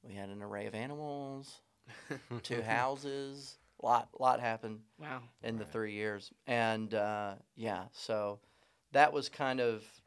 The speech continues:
Speaker 1: that was kind of the journey for us. And it was, uh,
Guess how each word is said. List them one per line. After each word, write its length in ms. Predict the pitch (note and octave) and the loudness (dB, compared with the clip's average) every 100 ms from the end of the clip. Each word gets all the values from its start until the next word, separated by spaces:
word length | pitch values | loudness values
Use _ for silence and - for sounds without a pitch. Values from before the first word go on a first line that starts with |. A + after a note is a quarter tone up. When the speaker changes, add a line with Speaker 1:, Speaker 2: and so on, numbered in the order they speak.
| - | 4
Speaker 1:
that 140 | C#3+ | 6
was 120 | D3+ | 6
kind 220 | - D3 | 6 4
of 100 | C3 | 4
the 100 | A2 | -2
journey 560 | G#2+ G#2 A2 A2 G#2+ G2+ - | -6 -2 -2 -2 -6 -12 -14
for 160 | A2 G2 | -8 -4
us. 440 | G2+ G2+ - - - _ _ _ _ _ - | -2 -4 -8 -12 -16 _ _ _ _ _ -12
And 500 | G2 F#2+ G2 F#2+ F#2+ - _ _ _ _ _ - _ - | -8 -8 -8 -10 -14 -18 _ _ _ _ _ -20 _ -10
it 160 | G2+ | -8
was, 380 | G#2+ G#2 G2+ G2 | -6 -6 -6 -6
uh, 460 | G2+ G2+ G#2 A2 | -6 -4 -4 -6